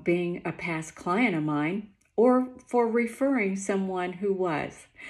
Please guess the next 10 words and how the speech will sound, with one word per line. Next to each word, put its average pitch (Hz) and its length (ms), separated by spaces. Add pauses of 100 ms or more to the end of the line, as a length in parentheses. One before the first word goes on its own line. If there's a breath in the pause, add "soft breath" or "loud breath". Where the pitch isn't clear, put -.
(1300 loud breath)
And 220 160
by 247 160
the 285 140
way, 262 200
you 202 220
could 254 220
do 233 160
me 269 240
a 330 40
favor. 160 580